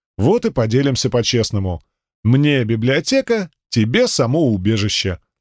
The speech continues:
Построишь вокруг стену, возведешь над холмом дом, а святилище запихнешь под землю. И живи себе припеваючи. Никакая тьма до духа хранителя не дотянется». «Так ведь Тамвар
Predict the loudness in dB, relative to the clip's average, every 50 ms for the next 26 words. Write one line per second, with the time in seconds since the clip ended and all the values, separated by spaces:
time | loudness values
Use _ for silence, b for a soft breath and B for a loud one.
0 | _ _ _ _ _ 0 0 0 -2 -4 -2 0 2 2 2 0 -2 -6 -4 -4
1 | -4 -2 -2 -6 -6 -4 -6 -6 -2 0 0 2 2 2 0 -2 -4 -4 -8 _
2 | _ _ _ _ -2 0 0 0 2 0 0 0 2 0 0 0 0 -2 -2 -2
3 | 0 0 0 2 2 2 0 0 -2 -2 -4 -2 2 2 4 4 2 0 -2 -6
4 | -12 _ _ _ _ _ -6 -6 -4 -4 -4 -4 -6 -4 0 0 2 2 2 0
5 | 0 -2 -4 -2 -4 -2 -2 -4 -4 -2 -2 -2 -2 0 0 0 0 0 0 0
6 | 0 -2 -2 -4 -6 -8 -10 _ _ _ _ 0 2 2 2 2 2 2 2 0
7 | 0 0 0 0 0 0 0 -2 0 0 0 2 2 0 0 -4 -6 -6 -8 -10
8 | -10 -18 _ _ _ _ _ 0 0 0 2 2 0 0 0 0 0 0 0 -2
9 | -6 -4 -2 0 0 0 0 0 0 0 0 0 0 -2 -2 -2 -2 -4 -4 -4
10 | -2 -2 -2 0 0 -2 -2 0 0 0 0 0 0 0 0 0 -2 -2 -2 -4
11 | -4 -4 -6 -6 -6 -6 -6 -6 -8 _ _ _ _ _ _ _ _ _ _ _
12 | _ _ _ _ _ _ _ _ _ 0 0 0 0 -2 -4 -2 0 2 2 2
13 | 0 -2 -4 -10 -4 -2 -2 0 0 -2 -2 0 0 0 0 0 -2